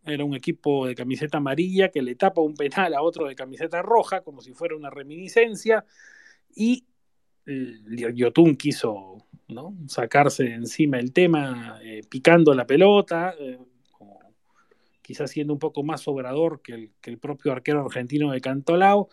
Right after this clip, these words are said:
y Limousin se lo terminó atajando en magnífica intervención. Una acción antideportiva, la de Chepe Ramírez, una acción perfectamente, eh, digamos, legítima en términos de desesperación.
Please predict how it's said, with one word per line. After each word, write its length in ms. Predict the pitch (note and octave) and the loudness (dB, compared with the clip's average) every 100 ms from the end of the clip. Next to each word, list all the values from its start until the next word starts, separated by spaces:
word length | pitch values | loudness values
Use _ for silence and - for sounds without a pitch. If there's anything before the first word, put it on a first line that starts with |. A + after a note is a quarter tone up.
| _ _ _ | _ _ _
y 140 | G#3 A#3 | 0 2
Limousin 580 | A3+ G3 F3 - G3+ E3 | 2 2 0 -2 -2 0
se 140 | E3+ | -2
lo 100 | D#3 | -2
terminó 360 | C#3 C3 C#3 D#3 | -4 -6 -4 -4
atajando 420 | D3+ C#3+ D#3 D3+ | -6 -6 -4 -4
en 100 | C#3+ | -4
magnífica 540 | B2+ C#3+ D3 D3 C#3+ | -6 -6 -4 -6 -6
intervención. 720 | C3 B2+ A#2+ A#2 A#2 - G2+ _ _ _ _ _ _ _ _ _ _ _ _ _ _ - | -8 -12 -16 -16 -18 -18 -20 _ _ _ _ _ _ _ _ _ _ _ _ _ _ -2
Una 260 | A#3 B3 | 4 4
acción 340 | G3 - A#3 G#3 | 2 2 2 2
antideportiva, 760 | D3+ D3+ D3 D#3 D#3 A#3+ F#3+ | 0 0 2 0 -2 2 2
la 100 | D3 | 0
de 140 | C3+ C3+ | -6 -8
Chepe 280 | E3 - | -6 -4
Ramírez, 640 | E3 G#3 B3+ A#3 A3 - _ _ _ _ _ _ | -2 0 0 0 -4 -10 _ _ _ _ _ _
una 240 | - G#3+ F#3 | -2 0 0
acción 340 | D#3 G3 F#3+ | 0 0 0
perfectamente, 1000 | F#3 E3 F#3 E3+ F3+ D#3+ F3 - F3 E3+ _ _ _ _ _ _ | -2 -4 -8 -6 -6 -4 -6 -4 -6 -6 _ _ _ _ _ _
eh, 640 | - G#2 G2+ F#2+ - - - | -20 -18 -16 -16 -16 -14 0
digamos, 500 | C3 C#3+ A2+ - - _ _ _ _ _ A2+ - - - - | 4 4 4 -18 -20 _ _ _ _ _ -20 -20 -20 -20 -2
legítima 440 | C3 G3+ G#3 A3+ | 2 6 8 8
en 80 | E3 | 8
términos 300 | F#3 G#3 D#3 | 4 2 2
de 100 | D#3+ | 2
desesperación. 1200 | C#3 - - - D3+ C#3+ D#3 A3 G#3 F#3 F3+ F#3+ | 0 -8 -10 0 2 2 0 4 4 4 -2 -8